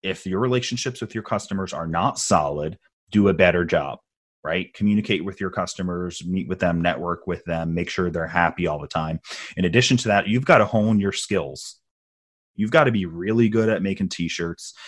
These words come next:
really good at making hats. If your digitizing never looks that good, stop doing it yourself, right? We've got, um, at Coldesi, we've got coldesigraphics dot com. Go th-, start doing your digitizing through there, right? G-, get your digitizing better.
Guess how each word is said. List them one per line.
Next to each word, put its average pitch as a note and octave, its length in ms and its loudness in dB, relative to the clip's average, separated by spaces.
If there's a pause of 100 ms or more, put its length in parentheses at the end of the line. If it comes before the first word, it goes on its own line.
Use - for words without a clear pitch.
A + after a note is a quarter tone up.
(420)
really G2+ 240 2
good G2+ 120 2
at E2 120 0
making F2+ 260 -2
hats. D#2+ 560 -6
If - 240 -8
your A2 180 0
digitizing G2 680 2
never F2+ 280 2
looks F2+ 280 -4
that F2 260 -2
good, F2+ 240 -2
stop - 380 -2
doing F2+ 240 0
it D#2 80 -6
yourself, C#2+ 440 -10 (140)
right? D#2 240 -6
We've E2+ 180 -10
got, E2+ 220 0 (260)
um, D#2+ 220 0
at F2 160 -4
Coldesi, F2+ 560 -2
we've F2 160 -6
got D#2+ 300 -6
coldesigraphics F2 960 0
dot E2+ 220 0
com. F2+ 420 0
Go B2 180 6
th-, C#3 160 -4
start C3 280 2
doing A2 240 4
your F#2 80 2
digitizing D2+ 680 -6
through C#2+ 140 -12
there, - 220 -10 (100)
right? E2 240 -6
G-, - 160 -20
get F#2+ 140 0
your G2+ 120 -2
digitizing E2 600 -2
better. C#2 300 -8